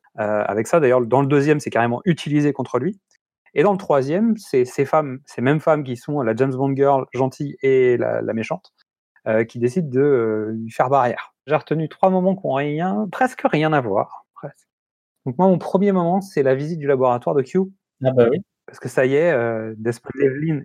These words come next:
Speaker 1: est là. C'est la première fois qu'on visite le labo de Q. On en avait parlé dans Bon Baiser de Russie parce qu'on avait vu la base d'entraînement des méchants qui finalement ressemblait beaucoup au laboratoire de Q qui est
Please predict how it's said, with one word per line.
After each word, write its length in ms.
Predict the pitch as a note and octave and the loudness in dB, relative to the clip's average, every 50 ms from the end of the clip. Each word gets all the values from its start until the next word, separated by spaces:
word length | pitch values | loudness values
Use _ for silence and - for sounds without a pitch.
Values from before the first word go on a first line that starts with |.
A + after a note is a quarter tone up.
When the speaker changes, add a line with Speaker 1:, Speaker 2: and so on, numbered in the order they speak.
| _ _ _ | _ _ _
Speaker 1:
est 120 | D#3+ D3+ | 0 2
là. 320 | D3+ C#3 C#3 F#3+ G#3+ - - | 4 4 2 2 0 -6 -16
C'est 140 | - - - | -12 -4 -4
la 80 | A2+ | -4
première 400 | G#2+ - - - F#3+ G#3 F#3+ E3 | -4 -2 -4 0 2 2 2 0
fois 160 | - - F#3 E3+ | 0 -2 -2 0
qu'on 120 | - D#3 | 0 -2
visite 260 | C#3 C#3 D3 D3+ - | -2 -2 -4 -2 -2
le 80 | - A#2 | -2 2
labo 280 | A#2+ C#3+ D#3 C#3+ D3+ | 2 2 4 4 4
de 80 | C#3+ B2+ | 2 2
Q. 220 | A#2 - - D3+ F#3+ A3+ - _ _ - - _ _ - - - | 0 0 2 2 2 2 0 _ _ -20 -20 _ _ -18 -8 -4
On 100 | B2+ C#3 | -2 0
en 100 | D3 D3+ | 2 2
avait 140 | D3+ D#3 | 2 0
parlé 220 | D#3 D#3 D#3 D3+ E3+ | 2 0 0 0 2
dans 120 | D3+ C#3+ | 0 0
Bon 140 | C3+ C3+ C3+ | 0 0 0
Baiser 220 | C#3 C#3 C3+ C#3+ | 0 0 0 0
de 40 | C#3+ | 0
Russie 280 | C#3 C#3+ D3+ - - D#3 | 0 -2 -2 -4 -6 -4
parce 180 | C3 B2 B2 | -4 -4 -4
qu'on 320 | - - A2 A2+ A2 G#2+ A2 | -4 -8 -6 -6 -4 -4 -2
avait 200 | A2+ A2+ A#2+ B2 | 0 0 0 0
vu 140 | C3 C#3 D3+ | 0 0 0
la 120 | C#3 B2+ | 0 2
base 180 | B2 C3+ C3+ B2 | 2 0 0 0
d'entraînement 380 | C3+ B2+ - - C3+ C3+ C#3+ | -2 -2 -2 -2 -2 0 0
des 80 | C#3 C3+ | 0 2
méchants 320 | B2+ B2 - - C#3 - _ - - - _ _ | 0 0 -2 -4 -8 -8 _ -20 -20 -20 _ _
qui 120 | - - | -12 -12
finalement 440 | - - A3 G#3+ G#3 G3+ G3 G3 F#3 | -6 -2 2 2 4 4 4 4 4
ressemblait 400 | D#3+ D#3+ D3+ - E3+ D#3 E3 D#3 | 4 2 2 2 2 4 4 2
beaucoup 440 | C#3+ D3 D#3+ - - G3 F#3 F#3 - _ _ _ _ _ _ _ _ _ _ _ _ _ _ - - | 4 2 0 2 2 0 0 0 -4 _ _ _ _ _ _ _ _ _ _ _ _ _ _ -12 -4
au 80 | - C#3 | 0 2
laboratoire 480 | C3+ C3 C3 C3+ B2+ C3 C3 C#3+ C3 | 2 4 4 4 4 4 4 2 2
de 80 | B2+ B2+ | 2 2
Q 220 | B2 - - D#3 | 0 0 -4 -6
qui 120 | C3+ - C#3 | -2 0 0
est 120 | B2+ C3 | 0 0